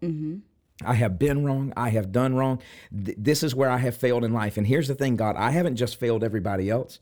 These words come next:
Speaker 1: Yeah.
Speaker 2: I failed you.
Speaker 1: Yeah.
Speaker 2: Because every sin that I committed, I committed against you. Everything, every low way that I lived, God, I lived below what you created me to be.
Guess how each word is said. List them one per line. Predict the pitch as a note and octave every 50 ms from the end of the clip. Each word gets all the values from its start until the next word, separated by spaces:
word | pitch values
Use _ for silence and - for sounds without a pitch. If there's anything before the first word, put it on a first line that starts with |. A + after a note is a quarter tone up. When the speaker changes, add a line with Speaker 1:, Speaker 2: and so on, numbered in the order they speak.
| _ -
Speaker 1:
Yeah. | - D3+ C#3 C#3+ -
Speaker 2:
I | B2
failed | A#2 - C3 C3 B2 A2+ G#2+ F#2+
you. | F#2+ G2+ F#2+ F2 - _ -
Speaker 1:
Yeah. | - E3 D3+ C#3+ D3+ - - -
Speaker 2:
Because | B2+ B2+ A#2+ G2+ - - -
every | C3+ D3 D3 D3+ E3 C#3+
sin | - - D#3 C#3+ C#3
that | B2+ A2
I | A#2 A#2
committed, | A#2 - A#2+ A#2 A#2 A2 G2+ F2+
I | F#2+ G#2
committed | G#2 - A2+ A2 A2 G#2 G2+ G2+
against | F#2+ F#2+ A2 - - - -
you. | A2 G#2 G2 -
Everything, | - B2 C#3+ C#3+ E3 C#3+ - D3+ C#3+ B2+ -
every | C3+ D3 C3+ D3 C3
low | A2+ A2+ A2+ A#2 C3+ C#3+ D3+ D#3
way | D#3 C#3+ C3+ C3+ C#3 C#3
that | B2 B2+ A#2+
I | A#2+ B2 A#2+
lived, | A#2+ A#2+ A#2+ A#2 A2+ G2 F#2 -
God, | F2+ G#2 G2+ G2 G2 F2+ - - - _ _ _
I | - G#2+
lived | A2+ A2+ A#2 B2 A#2+ G#2+ G2 E2+
below | A#2 A2+ A2 A2+ A#2
what | A2+ G#2 A2 A2 A2 -
you | A2+
created | G#2 - - G2+ G2+ G2 G2 F2 F#2+ E2 F2
me | F#2+ F#2
to | F2 - -
be. | E2+ D#2+ G2 F2 E2